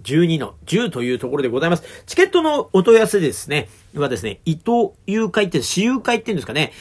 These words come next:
伊東二つ書きまして、石原裕次郎さんの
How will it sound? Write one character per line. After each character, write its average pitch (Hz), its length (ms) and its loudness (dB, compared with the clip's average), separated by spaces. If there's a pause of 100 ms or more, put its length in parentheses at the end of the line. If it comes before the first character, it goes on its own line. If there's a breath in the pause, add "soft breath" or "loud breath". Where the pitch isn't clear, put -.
(100)
伊 254 100 -6
東 233 160 4
二 202 220 0
つ - 140 -2
書 202 120 0
き 190 120 -6
ま 185 140 0
し - 120 -6
て、 160 280 -2 (240 loud breath)
石 147 280 -2
原 180 160 4
裕 185 200 4
次 135 120 -2
郎 113 120 -2
さ 98 140 -8
ん 101 60 -12
の 95 140 -12